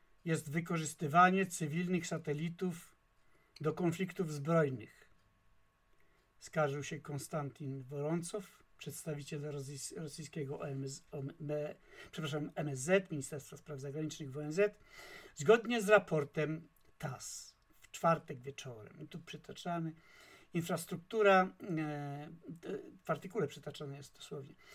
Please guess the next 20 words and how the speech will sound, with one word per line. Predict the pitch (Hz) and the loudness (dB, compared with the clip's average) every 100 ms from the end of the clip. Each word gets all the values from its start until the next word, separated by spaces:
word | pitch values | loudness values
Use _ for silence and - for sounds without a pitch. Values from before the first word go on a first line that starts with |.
| - - - | -20 -20 -2
Infrastruktura, | 175 277 269 285 - - 240 196 185 - | 0 0 0 -4 -6 -2 10 10 10 6
mm, | 185 170 | -2 -2
quasi-cywilna | - 156 147 - 156 185 220 202 180 | 0 0 -2 -6 -10 -8 -2 2 4
może | 170 160 | 4 0
w | - | -4
ten | 156 | -8
sposób | 135 - 160 170 - | -8 -6 -6 -6 -12
stać | - 147 135 | -6 -6 -6
się | - - | -6 -6
uzasadnionym | - 165 139 131 147 127 127 127 143 165 165 | -6 -6 -6 -6 -6 -4 -6 -4 -6 -8 -8
celem | - 262 220 135 127 | -4 -2 -2 -4 -6
kontrataku. | - 160 139 170 165 151 135 - - - 190 _ - _ _ _ _ - _ | -8 -8 -6 -6 -4 -6 -6 -14 -20 -20 -20 _ -20 _ _ _ _ -20 _
Ostrzegł | - 139 - - - 170 196 - _ _ _ - _ _ _ _ | -6 -4 -6 -6 -2 -2 -2 -8 _ _ _ -20 _ _ _ _
Woroncow. | 165 208 190 - - - | 8 8 8 2 -12 -12
Koniec | 147 127 | -10 -10
przytaczenia | - - - - 160 - | -14 -20 -20 -18 -20 -20
tam | - | -20
było. | _ _ - - - - | _ _ -20 -20 -20 -10
I | |
dalej | 147 135 131 | -8 -6 -8